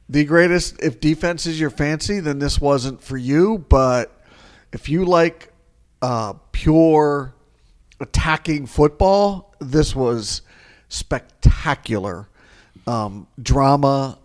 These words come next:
all the way down. And I've said it all along, and Doug Peterson deserves, and Frank Reich deserve a ton of credit. When you play the Patriots in a big game like this, in the Super Bowl, obviously is a big game, you can never, ever,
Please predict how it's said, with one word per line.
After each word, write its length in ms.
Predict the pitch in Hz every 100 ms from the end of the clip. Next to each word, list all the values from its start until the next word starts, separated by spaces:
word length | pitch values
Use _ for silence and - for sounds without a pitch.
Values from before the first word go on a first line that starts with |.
| -
all 220 | 151 160
the 80 | 165
way 120 | 147
down. 420 | 135 135 135 135 -
And 160 | 147
I've 180 | 151 202
said 260 | - 196 196
it 100 | 185
all 220 | 175 160
along, 480 | 147 143 139 135 131
and 200 | 135 127
Doug 240 | 151 156 -
Peterson 500 | 165 151 139 135 123
deserves, 560 | 117 127 123 120 110 -
and 160 | 160 160
Frank 280 | 156 147 135
Reich 400 | 127 127 - - - - - -
deserve 320 | - 151 165 151
a 60 |
ton 360 | 131 - 175 170
of 60 | 165
credit. 480 | - 147 143 139 - - -
When 180 | - 151
you 180 | 175 233
play 260 | 262 247
the 100 | 240
Patriots 880 | 240 208 185 - 117 90 - - - - _ _ _
in 140 | - 151
a 60 |
big 320 | 127 127 160 151
game 260 | 156 160
like 240 | 151 147 -
this, 300 | 135 101 135
in 100 | 143
the 60 |
Super 280 | 156 151 113
Bowl, 260 | 107 101 104
obviously 420 | 107 110 98 101
is 60 | 98
a 40 |
big 220 | 95 92
game, 120 | - - - - - -
you 120 | 170
can 440 | - 151 113 110
never, 480 | 120 135 127 147 - _ _
ever, 400 | 147 143 110 -